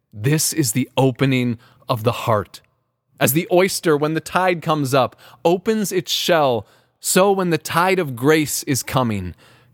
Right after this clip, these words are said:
God often makes men open their hearts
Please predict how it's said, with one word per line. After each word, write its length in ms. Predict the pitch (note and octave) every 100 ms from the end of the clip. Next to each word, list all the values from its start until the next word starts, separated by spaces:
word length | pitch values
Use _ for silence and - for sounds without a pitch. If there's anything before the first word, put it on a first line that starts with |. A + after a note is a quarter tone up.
| -
God 320 | C#3+ D#3 D3+ -
often 500 | C#3+ D3 - C#3 B2+
makes 380 | C#3+ - -
men 420 | C3 C3+ B2 G#2 F#2 - _ _
open 380 | C3+ C#3 F#3 D#3+
their 140 | D3+ C3
hearts 580 | - G#2+ F2+ - -